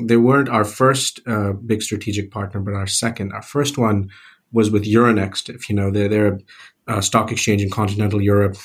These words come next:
um, and they operate, uh, you know, stock exchanges in, in, in France, in Amsterdam, in, in Portugal, now in Italy, and so on. Um, and we did a deal with them a few years ago, uh, an exclusive commercial agreement, and, and we followed that up with the London Stock Exchange.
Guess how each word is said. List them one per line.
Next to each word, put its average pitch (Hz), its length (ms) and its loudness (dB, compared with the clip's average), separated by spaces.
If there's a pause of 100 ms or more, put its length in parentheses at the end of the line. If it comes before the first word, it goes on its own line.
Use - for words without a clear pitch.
(220)
um, 101 380 0
and 101 120 -2
they 101 60 2
operate, 101 540 2 (480)
uh, 101 320 4
you 117 80 0
know, 101 80 2
stock 101 320 -2
exchanges 98 520 0
in, 98 320 0
in, 95 280 -6
in 98 160 -4
France, 98 560 0
in 98 80 0
Amsterdam, 95 720 0
in, 98 400 -10
in 98 100 -2
Portugal, 98 720 -2
now 98 180 0
in 95 100 2
Italy, 95 300 0
and 95 100 -4
so 101 200 -2
on. 101 160 -8 (600)
Um, 113 400 2
and 107 100 -2
we 113 100 4
did 120 140 4
a 117 40 2
deal 120 220 4
with 120 160 2
them 104 480 0
a 98 180 -4
few 110 200 0
years 117 280 4
ago, 123 340 -4 (160)
uh, 101 140 0
an 101 140 -2
exclusive 107 500 -2
commercial 101 400 -6
agreement, 98 420 -4 (880)
and, 107 300 4
and 107 220 -2
we 107 60 0
followed 110 320 0
that 104 140 2
up 104 180 0
with 104 100 -6
the 101 60 -4
London 101 220 -2
Stock 101 300 -6
Exchange. 101 420 -10